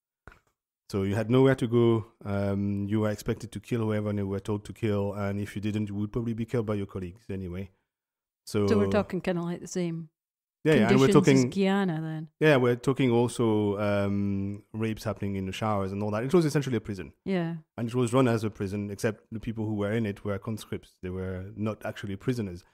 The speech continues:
Speaker 2: No.
Speaker 1: But a lot of them were volunteers
Speaker 2: Mm.
Speaker 1: because they realized that they were in trouble at some point.
Speaker 2: Mm.
Speaker 1: And the only way not to get to prison was to escape and volunteer for Baghdad.
Speaker 2: God.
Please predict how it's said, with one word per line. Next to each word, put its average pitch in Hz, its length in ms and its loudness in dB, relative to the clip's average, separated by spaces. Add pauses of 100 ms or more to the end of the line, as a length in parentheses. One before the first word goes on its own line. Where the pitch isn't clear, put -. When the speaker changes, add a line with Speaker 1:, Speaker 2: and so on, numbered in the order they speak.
Speaker 2:
No. 185 300 -4
Speaker 1:
But 110 120 0
a 120 60 2
lot 143 160 6
of 120 160 2
them 110 300 2
were 107 200 2
volunteers 101 680 0
Speaker 2:
Mm. - 60 -20
Speaker 1:
because 98 560 -2 (140)
they 107 140 -2
realized 101 720 -2
that 95 180 -6
they 101 60 -4
were 101 160 -2
in 95 80 -6
trouble 95 420 -2
at 92 120 -12
some 123 160 -2
point. 202 280 -4
Speaker 2:
Mm. 180 300 -2 (320)
Speaker 1:
And 220 120 -4
the 113 60 -2
only 117 160 -2
way 107 200 0
not 117 340 -2
to 120 100 -8
get 101 260 -8
to 98 60 -10
prison 104 460 -4
was 104 200 -2
to 104 140 -6
escape 101 480 -6
and 95 240 -6
volunteer 98 480 -6
for 92 240 -8
Baghdad. 95 420 -10 (800)
Speaker 2:
God. 180 100 -12